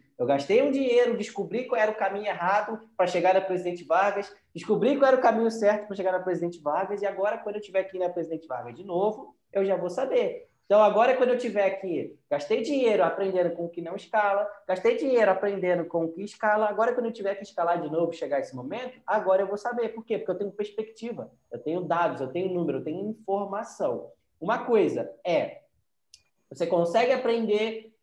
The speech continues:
a analisar métricas sem necessariamente investir o seu dinheiro analisando métricas? É possível, desde que você tenha acesso a métricas de outras pessoas.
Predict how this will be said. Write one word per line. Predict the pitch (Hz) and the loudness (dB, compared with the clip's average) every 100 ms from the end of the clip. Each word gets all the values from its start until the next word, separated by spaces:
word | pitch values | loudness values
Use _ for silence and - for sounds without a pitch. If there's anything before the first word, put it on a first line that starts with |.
| _ | _
a | 165 | -2
analisar | 180 180 175 185 180 | 0 0 2 2 2
métricas | 165 165 - 151 | 0 -2 -4 -6
sem | - 208 | -4 -6
necessariamente | 196 185 175 165 170 165 | -6 -4 -2 -2 -4 -6
investir | 151 147 175 | -10 -10 -10
o | |
seu | 170 156 | -8 -8
dinheiro | 139 151 139 | -4 -2 -2
analisando | 139 117 120 120 | -6 -8 -12 -6
métricas? | 190 190 - 107 - - | -4 -4 -10 -18 -14 -12
É | |
possível, | 143 - 277 269 151 113 - | -12 -10 -6 -4 -4 -6 -8
desde | 135 170 170 | -4 -4 -4
que | - | -6
você | 190 202 214 | -8 -8 -8
tenha | - 208 220 | -6 -6 -6
acesso | 220 190 202 233 | -2 0 0 0
a | |
métricas | 220 226 226 240 240 | 0 0 -2 -4 -4
de | |
outras | 226 233 - | -4 -8 -6
pessoas. | 254 - 427 202 123 | -4 -4 -2 -4 -4